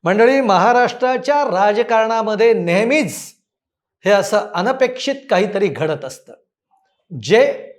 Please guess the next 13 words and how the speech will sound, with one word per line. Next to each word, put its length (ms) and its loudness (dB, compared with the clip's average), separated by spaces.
रायगड 580 2
जिल्ह्यामध्ये 960 -2
असंच 500 -4
काहीसं 540 -2
घडलेलं 540 4
आहे. 140 2
अलिबाग, 520 2
कर्जत, 600 4
खालापूर 640 2
या 240 0
संपूर्ण 760 -2
मतदारसंघाच्या 1120 0
पट्ट्यामध्ये 1000 0